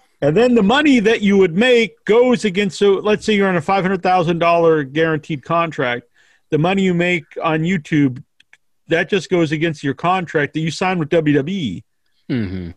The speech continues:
Speaker 1: It makes no, that's just nuts.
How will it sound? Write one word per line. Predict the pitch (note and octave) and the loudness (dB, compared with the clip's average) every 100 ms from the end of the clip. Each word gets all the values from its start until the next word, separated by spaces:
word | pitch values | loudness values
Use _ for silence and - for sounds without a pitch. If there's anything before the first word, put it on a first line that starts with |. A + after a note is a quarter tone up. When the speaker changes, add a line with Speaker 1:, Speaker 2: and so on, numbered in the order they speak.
| _ _ _ _ | _ _ _ _
Speaker 1:
It | C#3 | -4
makes | A3 F#3 G3+ | -4 -2 -2
no, | G#3+ | -2
that's | F3+ G3+ G#3+ - | -2 -6 -6 -10
just | F#3 D3 - | -14 -14 -16
nuts. | - C#3+ A#3 E3 - - - | -16 -10 -6 -6 -10 -20 -20